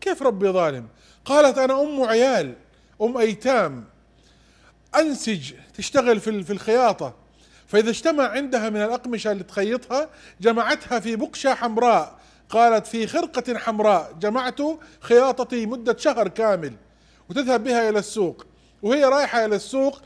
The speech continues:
تبيع هذه الأقمشة وترجع بقوتها وقوت عيالها، فإذا بطائر كبير من السماء يجي ويخطف هذه البقشة، يخطف هذه الخرقة بما فيها من أقمشة، وطار. فراحت الست هذه مقهورة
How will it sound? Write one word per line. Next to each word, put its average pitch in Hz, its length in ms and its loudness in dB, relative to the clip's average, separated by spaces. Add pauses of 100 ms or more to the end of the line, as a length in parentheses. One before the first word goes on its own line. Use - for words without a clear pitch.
(260)
تبيع 240 280 0
هذه 226 280 -2
الأقمشة 254 600 -4 (260)
وترجع 226 420 -2
بقوتها 208 480 -2
وقوت 208 360 2
عيالها، 247 600 2 (420)
فإذا 226 320 0
بطائر 190 540 2
كبير 226 500 -4
من 202 120 -8
السماء 196 460 -2
يجي 240 420 -4 (320)
ويخطف 220 520 -4
هذه 214 180 0
البقشة، 185 480 -6 (420)
يخطف 262 400 -6
هذه 240 140 0
الخرقة 320 460 -4
بما 254 260 -4
فيها 269 300 0
من 214 140 -10
أقمشة، 147 480 -10 (1080)
وطار. 208 520 2 (600)
فراحت 262 460 2
الست - 280 -6
هذه 269 180 -2
مقهورة 220 540 0